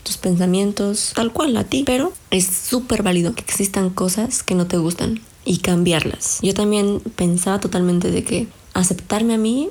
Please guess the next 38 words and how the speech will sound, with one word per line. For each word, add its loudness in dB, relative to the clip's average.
es 0
no 0
querer -2
cambiar 0
nada 2
de 0
mí. -2
Eso 2
es -2
erróneo, 2
a 2
mi 2
parecer. -2
Se -2
cierra 2
paréntesis. -2
Ahora 2
sí 0
que -14
conociste 0
quién 0
eres -2
realmente 2
y 2
qué 0
es 0
lo -2
que -2
quieres, 0
ahora 2
sí 2
viene 4
la 2
parte -2
que -2
había 2
comentado 0
primero, 0